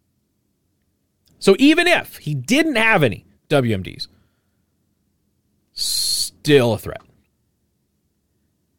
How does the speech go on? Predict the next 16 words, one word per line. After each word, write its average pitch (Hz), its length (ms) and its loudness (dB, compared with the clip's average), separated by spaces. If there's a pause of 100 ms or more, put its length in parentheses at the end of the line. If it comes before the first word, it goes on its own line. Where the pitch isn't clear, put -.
(1080)
Dolfer 175 320 4
also 160 280 4
highlighted 160 380 4
the 117 120 -8
threat 160 320 2
of 117 140 -6
such 139 260 0
knowledge 139 320 4
being 127 140 0
given 123 160 2
to 113 60 -2
terrorists, 165 400 2
which 139 120 -4
Saddam 127 300 2
openly 123 320 0
supported. 208 500 0